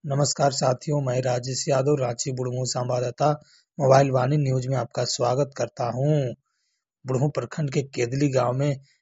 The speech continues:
झारखंड युवा घासी समाज संघ का बैठक विनोद नायक की अध्यक्षता में रखी गई। संचालन लोकहित अधिकार पार्टी बुढ़मू प्रखंड के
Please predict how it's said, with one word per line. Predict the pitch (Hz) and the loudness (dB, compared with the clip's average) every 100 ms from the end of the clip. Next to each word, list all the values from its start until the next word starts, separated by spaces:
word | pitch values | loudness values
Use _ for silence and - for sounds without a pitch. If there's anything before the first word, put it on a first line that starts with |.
| - | -8
झारखंड | 120 123 117 156 151 135 | -2 0 0 -2 -2 -2
युवा | 127 139 | 2 2
घासी | 131 120 117 151 | 2 0 -2 -2
समाज | 131 123 123 135 | -4 -4 -4 -4
संघ | 139 131 123 120 | -4 -6 -6 -4
का | 143 | -4
बैठक | 131 120 - 147 143 - _ _ | -2 -4 -4 -4 -4 -6 _ _
विनोद | 127 131 143 123 | -4 0 0 0
नायक | 120 135 135 | -2 0 -2
की | 135 123 | -4 -4
अध्यक्षता | 117 120 - 139 | -2 -4 -4 -4
में | 135 123 123 - _ _ 135 | -4 -4 -6 -10 _ _ -4
रखी | - 135 | -2 0
गई। | 127 131 139 127 - _ _ - | 4 4 4 0 -4 _ _ -8
संचालन | 151 127 135 127 143 | -6 -2 2 4 4
लोकहित | 139 127 135 131 135 - _ _ _ 131 | 2 0 0 -2 -6 -6 _ _ _ -4
अधिकार | 123 123 131 139 | -2 2 4 4
पार्टी | 135 117 - 147 | 0 -2 -2 -6
बुढ़मू | 131 123 139 | -4 -4 -4
प्रखंड | 147 120 - 143 | -6 -8 -6 -6
के | 143 | -2